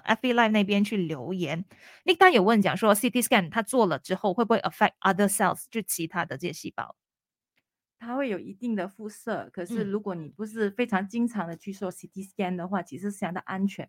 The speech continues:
Speaker 2: 的。
Speaker 1: 嗯，
Speaker 2: 嗯。
Speaker 1: 嗯，OK。就是现在其实如果你要 check 清楚的话，可能你会做一个比较透彻的M R I那些，其实会不会也是会有
Speaker 2: M R I没有很
Speaker 1: 影响？
Speaker 2: 适合于肺部，因为肺部的动作比较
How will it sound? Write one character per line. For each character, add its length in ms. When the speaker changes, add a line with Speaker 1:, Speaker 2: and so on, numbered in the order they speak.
Speaker 2:
的。 80
Speaker 1:
嗯， 360
Speaker 2:
嗯。 120
Speaker 1:
嗯， 220
OK。 300
就 120
是 40
现 220
在 160
其 160
实 140
如 100
果 80
你 80
要 100
check 180
清 200
楚 140
的 100
话， 240
可 200
能 120
你 60
会 120
做 160
一 60
个 100
比 120
较 120
透 200
彻 160
的 80
M 180
R 200
I 200
那 100
些， 220
其 160
实 140
会 120
不 80
会 120
也 100
是 260
会 160
有 200
Speaker 2:
M 140
R 220
I 20
没 140
有 100
很 120
Speaker 1:
影 60
响？ 180
Speaker 2:
适 40
合 200
于 140
肺 220
部， 200
因 80
为 80
肺 160
部 160
的 160
动 220
作 180
比 140
较 200